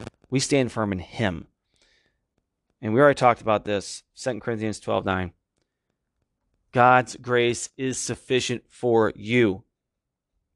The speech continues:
Power is perfected in weakness. When you understand that you are weak and you cannot do this alone,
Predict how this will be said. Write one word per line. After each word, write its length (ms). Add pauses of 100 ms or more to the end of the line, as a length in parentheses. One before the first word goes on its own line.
(640)
Power 460
is 140
perfected 720
in 180
weakness. 540 (340)
When 160
you 240
understand 640 (380)
that 200
you 220
are 120
weak 500 (260)
and 160
you 280
cannot 760
do 160
this 220
alone, 480